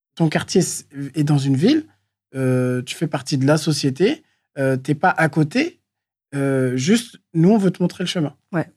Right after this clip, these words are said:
Speaker 2: exactement.
Speaker 1: Et, et ça, quand j'ai vu ça, je me suis dit, « Mais c'est super. » Et au fil du temps, j'ai vu les projets que vous avez pu développer, dont le projet, euh, Go On Girls.
Speaker 2: Mhm.
Speaker 1: Et quand j'ai vu le projet Go On Girls, je me suis dit, «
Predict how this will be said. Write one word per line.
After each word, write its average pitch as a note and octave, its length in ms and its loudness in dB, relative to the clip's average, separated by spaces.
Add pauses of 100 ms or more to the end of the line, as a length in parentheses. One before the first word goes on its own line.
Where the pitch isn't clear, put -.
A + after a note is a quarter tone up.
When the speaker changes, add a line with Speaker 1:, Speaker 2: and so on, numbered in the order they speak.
(140)
Speaker 2:
exactement. F#3 480 -2 (100)
Speaker 1:
Et, E3+ 240 -2
et E3+ 40 -2
ça, C4+ 240 0
quand A3 140 0
j'ai D#3+ 140 4
vu D3 140 2
ça, D4 180 -2
je A#3 60 0
me C#3 40 0
suis C3 140 -8
dit, « B2 100 -4
Mais A#2 60 0
c'est - 140 -8
super. » C3+ 460 -4 (500)
Et D3+ 180 4
au D3 60 4
fil A#3 240 4
du E3+ 140 2
temps, B3 280 2
j'ai G3+ 100 2
vu F#3 120 2
les F3 120 4
projets E3 360 0
que D#3+ 40 -2
vous D3 120 0
avez C#3 120 2
pu C#3 180 -8
développer, C3+ 580 0 (260)
dont F3 300 4
le G#3+ 100 6
projet, F#3 580 4
euh, C#3 380 2
Go D#3 200 4
On F3 180 6
Girls. C3+ 340 2
Speaker 2:
Mhm. G#3+ 240 -2 (160)
Speaker 1:
Et C#3+ 240 0 (140)
quand B3+ 160 4
j'ai G#3 100 6
vu F#3+ 120 4
le F#3+ 100 6
projet E3 420 2
Go F3+ 240 2
On D#3+ 160 6
Girls, G#3 240 4
je D#3 100 2
me D3 60 4
suis D3+ 140 -6
dit, « G#3 260 -6